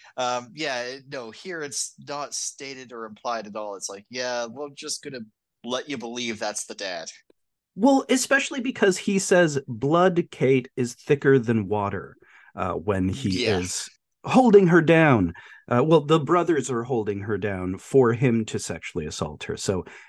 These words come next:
Speaker 2: I mean, it is establishing an incest theme pre-credits.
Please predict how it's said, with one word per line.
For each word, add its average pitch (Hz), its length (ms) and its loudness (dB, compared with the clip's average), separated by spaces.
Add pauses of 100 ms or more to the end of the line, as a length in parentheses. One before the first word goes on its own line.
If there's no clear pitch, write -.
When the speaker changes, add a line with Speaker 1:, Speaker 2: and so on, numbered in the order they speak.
Speaker 2:
I 113 80 0
mean, 123 220 6
it 170 120 6
is 175 160 6
establishing 139 960 0 (200)
an 120 180 4
incest 120 640 -2
theme 92 420 -4 (220)
pre-credits. - 1040 -2